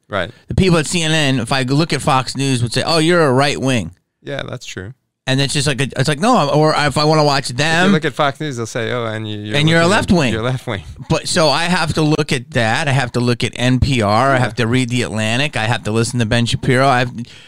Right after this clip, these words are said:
Speaker 2: I take informa-, I listen to Rogan. I go and get
Speaker 1: Right.
Speaker 2: it from all different. But
Speaker 1: Right.
Speaker 2: if, if zealots in those groups really believe their thing. If you go outside of it, the echo chamber, they'll call you, they'll judge you.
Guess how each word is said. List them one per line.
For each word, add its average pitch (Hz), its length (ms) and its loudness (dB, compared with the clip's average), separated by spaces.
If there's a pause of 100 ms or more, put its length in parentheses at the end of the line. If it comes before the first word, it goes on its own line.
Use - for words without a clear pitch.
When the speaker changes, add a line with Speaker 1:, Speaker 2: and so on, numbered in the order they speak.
(200)
Speaker 2:
I 135 140 -2
take 147 380 0 (140)
informa-, 143 460 0
I - 40 -2
listen 123 320 2
to 123 100 2
Rogan. 127 460 2
I 123 80 -2
go 135 260 2
and 131 180 -4
get 143 100 0
Speaker 1:
Right. 139 80 0
Speaker 2:
it 135 80 -2
from 143 180 -4
all 143 100 4
different. 160 400 -2 (320)
But - 260 -2 (200)
Speaker 1:
Right. 123 120 -8 (120)
Speaker 2:
if, 127 280 -2
if 131 200 -2
zealots 151 640 0
in 143 160 2
those 135 240 2
groups 175 460 2
really 135 280 2
believe 135 560 2 (440)
their 123 160 4
thing. 175 400 2
If 120 120 0
you 147 140 2
go 139 200 2
outside 143 480 0
of 156 120 2
it, 110 100 -2
the 117 60 0
echo 185 280 0
chamber, 113 360 0
they'll 120 160 2
call 120 260 0
you, 110 400 0
they'll 120 140 0
judge 202 300 0
you. - 60 -8